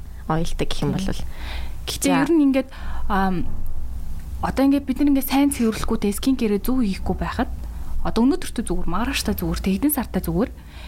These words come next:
Speaker 2: Гэхдээ нас чинь яваад ирэхэд тэр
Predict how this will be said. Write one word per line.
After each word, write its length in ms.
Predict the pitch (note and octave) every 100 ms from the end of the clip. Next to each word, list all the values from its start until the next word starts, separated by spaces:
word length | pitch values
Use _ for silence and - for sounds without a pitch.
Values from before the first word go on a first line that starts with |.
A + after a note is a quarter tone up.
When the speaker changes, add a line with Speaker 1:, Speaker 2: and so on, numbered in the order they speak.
| -
Speaker 2:
Гэхдээ 340 | - - - D#4+
нас 200 | D4+ -
чинь 200 | - D#4 C#4
яваад 240 | B3 A#3+ - -
ирэхэд 440 | G3 - - - - - - - - - - -
тэр 120 | G#3+